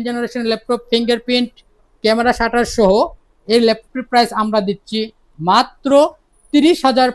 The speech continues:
পাঁচশো টাকায়। এ গ্রেডের প্রোডাক্ট টেন জেনারেশনের এইচপি EliteBook সিরিজের এইট ফোর জিরো জি সেভেন পেয়ে যাচ্ছেন ওলামা শপ বিডিতে মাত্র তিরিশ হাজার পাঁচশো টাকায়। এরপর আমি আপনাদেরকে দেখাবো এইচপি EliteBook সিরিজের এইট ফোর জিরো জি এইট, ইন্টেলের আইরিসের গ্রাফিক্স সহকারে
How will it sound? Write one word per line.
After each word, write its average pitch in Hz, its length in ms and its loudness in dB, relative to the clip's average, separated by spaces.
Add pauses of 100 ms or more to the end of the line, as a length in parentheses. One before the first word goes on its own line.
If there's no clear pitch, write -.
পাঁচশো 208 320 -2
টাকায়। 131 280 -6 (440)
এ 214 160 -4
গ্রেডের 247 320 -2
প্রোডাক্ট 247 360 2
টেন 240 220 -4
জেনারেশনের 254 680 -2
এইচপি - 340 -6
EliteBook 254 440 -2
সিরিজের 254 420 0
এইট - 180 0
ফোর 254 200 2
জিরো 247 120 2 (100)
জি 214 80 4 (100)
সেভেন 233 180 0 (100)
পেয়ে 220 180 2
যাচ্ছেন 220 320 0 (420)
ওলামা 262 320 6
শপ 277 180 2
বিডিতে 214 260 0 (140)
মাত্র 226 240 -2 (200)
তিরিশ 247 280 -2
হাজার 214 260 -4
পাঁচশো 165 300 -6
টাকায়। 127 320 -12
এরপর 285 260 -6
আমি 277 160 -4
আপনাদেরকে 277 440 -6
দেখাবো 233 260 -6 (100)
এইচপি - 240 -10 (100)
EliteBook 233 420 -4
সিরিজের 240 360 -2 (240)
এইট 254 100 0 (140)
ফোর 277 160 4 (160)
জিরো 254 140 2 (160)
জি 190 160 -2 (120)
এইট, 131 120 0 (160)
ইন্টেলের 254 380 0 (140)
আইরিসের 240 420 -2 (120)
গ্রাফিক্স 190 420 0 (120)
সহকারে 220 460 -4